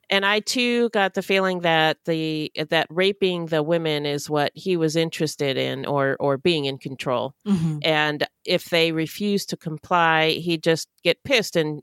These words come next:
Speaker 1: and just kill them. Like, he
Speaker 2: Mm-hmm.
Speaker 1: wasn't even interested anymore. Like, "Y-, you're done,"
Speaker 2: Mm-hmm.
Speaker 1: you know?
Speaker 2: Mm-hmm.
Speaker 1: And it's interesting, like we discussed, how he would leave the bodies with their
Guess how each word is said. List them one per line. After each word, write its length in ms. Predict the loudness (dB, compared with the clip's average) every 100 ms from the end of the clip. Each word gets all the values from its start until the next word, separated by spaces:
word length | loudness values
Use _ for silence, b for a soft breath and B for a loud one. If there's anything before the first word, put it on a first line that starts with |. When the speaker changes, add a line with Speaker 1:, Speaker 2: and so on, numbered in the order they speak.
| -4
Speaker 1:
and 160 | -4
just 220 | -2 -4 -2
kill 240 | 0 2
them. 240 | 0 0
Like, 160 | 2 2
he 140 | 2
Speaker 2:
Mm-hmm. 60 | 2
Speaker 1:
wasn't 260 | 2 0 -2
even 260 | -2 -2 -2
interested 500 | -4 -2 -4 -2 -2
anymore. 460 | -2 -4 -4 -4 -2
Like, 180 | -4 -8
"Y-, 320 | -16 -18 -20
you're 180 | -8 -4
done," 340 | 0 2 2 0
Speaker 2:
Mm-hmm. 440 | 2 4 2 0 0
Speaker 1:
you 100 | 2
know? 260 | 2 2
Speaker 2:
Mm-hmm. 360 | 2 0 -2 -6 B B
Speaker 1:
And 440 | 0 2 2 0 0
it's 220 | 0 2
interesting, 640 | 0 0 0 0 0 0 0
like 240 | 0 0
we 100 | -2
discussed, 520 | -2 -2 0 0 0 0
how 180 | 0
he 200 | 2 0
would 220 | 0 0 0
leave 380 | -2 -2 -4
the 80 | -6
bodies 560 | -2 2 2 0 -4 -4
with 140 | -2
their 280 | -2 -2 -4